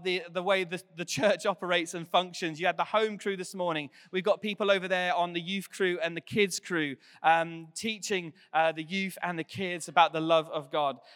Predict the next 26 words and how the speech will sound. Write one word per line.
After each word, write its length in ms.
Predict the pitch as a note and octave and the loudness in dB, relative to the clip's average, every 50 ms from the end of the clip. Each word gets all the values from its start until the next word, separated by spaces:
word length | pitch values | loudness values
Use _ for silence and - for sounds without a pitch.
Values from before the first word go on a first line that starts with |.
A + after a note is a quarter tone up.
| - - | -4 0
Um, 220 | E3 F3 F3+ F3 E3 | 2 2 2 0 -4
the 60 | F#3+ | -10
crews 440 | - - - B3 A3+ A3 G#3+ F#3+ F3 | -8 -4 -2 0 0 0 -2 -4 -6
are 120 | D#3+ E3+ | -8 -8
so, 320 | - - - - G3+ G3 F3+ | -8 -6 -4 -2 -2 -2 -2
so 300 | - - G3+ F#3 F#3 F3 | -2 -4 -4 -4 -4 -4
important. 640 | E3+ E3 D#3+ - - F3+ E3+ D#3+ - - D3+ C3 | -6 -8 -10 -10 -8 -8 -8 -6 -8 -10 -10 -8
So 100 | - E3+ | -8 -8
join, 420 | D#3 - G3+ G3 G3 F#3 F3+ F3+ E3 _ - - _ - - | -6 -4 -4 -2 -2 -2 -4 -4 -8 _ -18 -20 _ 0 2
um, 240 | D#3+ E3 E3 D#3+ C#3+ | 4 4 2 0 -4
join 240 | - F3+ F3+ F3+ F3 | -6 -4 -4 -4 -4
a 100 | D3 D3+ | -6 -10
crew. 420 | - - - E3+ D#3 C#3+ C3 A#2+ - _ _ _ _ _ _ _ _ _ _ _ _ _ _ - | -10 -8 -4 -2 -2 -2 -2 -4 -8 _ _ _ _ _ _ _ _ _ _ _ _ _ _ 0
It's 180 | G3+ F#3+ - | 0 2 4
also 280 | A#3 A#3+ A3+ - A#3+ G#3 | 4 4 4 6 6 4
so 460 | E3 - - - B3 A#3 A#3 A3 G#3+ | 4 4 2 8 10 10 10 8 6
easy 460 | A3 G#3+ G3+ E3+ D#3 F3 D#3 C#3+ - - - _ - | 2 0 0 0 2 2 2 2 0 -4 -12 _ -10
to 120 | - F#3 | -8 -4
be 220 | D#3+ F#3 F#3 F3+ F3 | -2 0 0 0 0
invested 680 | E3+ E3+ D3+ C#3+ F#3 F#3 - - - - F#3 D#3+ C#3+ - | -2 -4 -2 2 2 2 2 0 -4 -4 -4 -4 -4 -4
in 160 | - E3+ E3 | -6 -4 -2
the 80 | E3 E3 | -2 0
life 320 | E3 E3+ E3+ E3+ E3 - | 0 0 0 0 -2 -4
of 140 | - D#3 D3 | -8 -8 -6
the 80 | D#3 D#3 | -8 -8
church. 460 | - - F#3 E3 D3 C#3 A2+ - | -6 -2 0 0 0 0 -2 -6